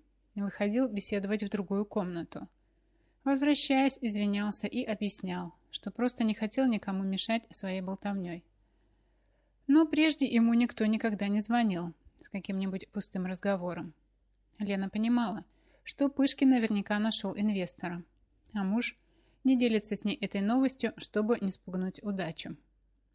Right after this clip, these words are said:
Она не задавала вопросов, делала вид, будто ничего не замечает, но волновалась и молила Бога, чтобы все, наконец, решилось.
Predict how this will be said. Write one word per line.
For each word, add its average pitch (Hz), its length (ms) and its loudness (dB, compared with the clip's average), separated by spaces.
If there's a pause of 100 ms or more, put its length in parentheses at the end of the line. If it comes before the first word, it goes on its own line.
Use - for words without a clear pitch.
(100)
Она 240 240 2
не 226 140 4
задавала 208 500 0
вопросов, 220 540 0 (560)
делала 262 480 4
вид, 233 240 2
будто 214 240 -4
ничего 196 400 -2
не 185 140 -2
замечает, 254 680 0 (460)
но 285 180 6
волновалась 202 800 0
и 196 80 -2
молила 185 380 -2
Бога, 226 400 0 (260)
чтобы 196 320 -4
все, 247 300 -2
наконец, 190 500 -4
решилось. 185 640 -6